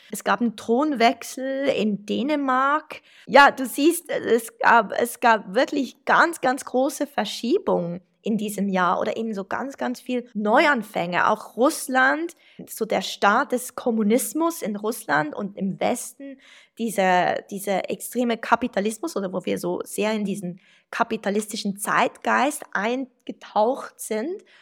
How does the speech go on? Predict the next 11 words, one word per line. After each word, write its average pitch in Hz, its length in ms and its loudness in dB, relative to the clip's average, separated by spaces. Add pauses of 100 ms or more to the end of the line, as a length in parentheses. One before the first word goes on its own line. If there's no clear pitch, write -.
(260)
war, 196 500 4
begann 202 380 0
auch 233 500 0
neunzehnhundertsiebenundvierzig. 208 1600 -4 (580)
Ja, 214 380 10
da, 202 240 4
die 202 180 -4
Gründung 277 520 2
des - 160 -2
Internationalen 214 960 0
Währungsfonds, 269 1400 4